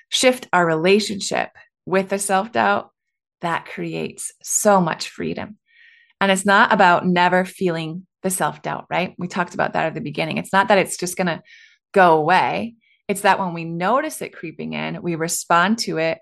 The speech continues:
with compassion and acknowledgement. We don't judge ourselves for it. And that changes the whole game. And then from that space,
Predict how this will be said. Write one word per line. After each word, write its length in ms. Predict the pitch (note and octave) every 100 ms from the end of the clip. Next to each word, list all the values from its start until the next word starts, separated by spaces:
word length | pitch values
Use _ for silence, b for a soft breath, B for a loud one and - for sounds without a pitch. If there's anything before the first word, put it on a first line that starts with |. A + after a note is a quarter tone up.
| -
with 280 | D#3+ F#3 -
compassion 760 | B3 B3+ F3+ E3+ F#3 G3 G3+
and 180 | - F3
acknowledgement. 840 | F#3 E3+ D#3 E3 F#3 - G3 A#3+ _ _ _ _ -
We 80 | F#3
don't 240 | A3 B3
judge 240 | G#3 F#3
ourselves 600 | G3 G#3 A3 F3+ F3 G#3+
for 260 | - F3 B2+
it. 200 | A#2+ - _ b b b b
And 120 | F#3+ F#3
that 180 | F3
changes 400 | - G3 F3+ E3+
the 80 | -
whole 220 | F3+ D#3
game. 300 | D#3+ - - - _ _ _ b b b A3
And 140 | F#3
then 140 | F3+
from 260 | F3+ E3+ D#3+
that 300 | D#3 - -
space, 580 | - E3 E3 G3+ A#3